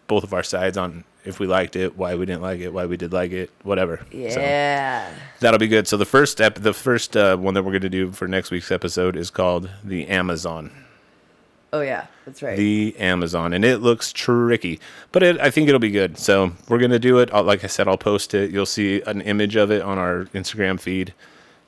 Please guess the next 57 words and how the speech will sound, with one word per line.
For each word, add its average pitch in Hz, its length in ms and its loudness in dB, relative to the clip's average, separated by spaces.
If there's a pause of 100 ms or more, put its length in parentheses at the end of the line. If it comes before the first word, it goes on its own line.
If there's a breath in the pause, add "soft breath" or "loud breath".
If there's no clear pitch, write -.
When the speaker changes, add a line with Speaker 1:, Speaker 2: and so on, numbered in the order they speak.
(120)
Speaker 1:
so - 160 -8
you 90 80 -6
can 98 100 -12
try 95 220 2
it 92 80 2
out. 92 320 0 (260)
And 104 160 -2
then 101 200 0
Speaker 2:
Yeah. 104 80 -2
Speaker 1:
we, 104 100 2
like 104 440 -4
I 107 40 -6
said, 113 120 0
we 95 80 -2
want 98 200 0
feedback. 98 400 0 (180)
We 101 100 -2
wanna 98 200 0
know 98 100 0
how 98 100 -2
you 98 120 0
guys 101 180 0
are - 60 -12
fucking. - 420 -2 (240)
Speaker 2:
I 147 60 -2
look 175 180 -6
at 160 100 -4
some 185 120 -6
of 190 120 -6
'em, 156 120 0
I'm 147 140 -4
like, 147 340 -4
"Okay, 202 420 2 (460 soft breath)
that'll 165 180 0
be 170 120 -4
even 180 200 -2
more 185 340 2
reason 170 480 -6
to 151 300 0 (160)
keep 180 220 -6
ass 170 320 4
in 156 140 0
shape 185 380 2
and 170 140 -2
in 147 160 -2
gear, 170 320 -2
but, 143 240 -2
uh, 143 240 2
let's 165 180 -6
work 214 160 -6
on 175 140 -2
this 143 160 -10
flexibility." 147 1120 -2 (160)
Speaker 1:
Yeah, 85 120 -2
yoga 95 340 4
is 98 120 2
gonna 92 200 0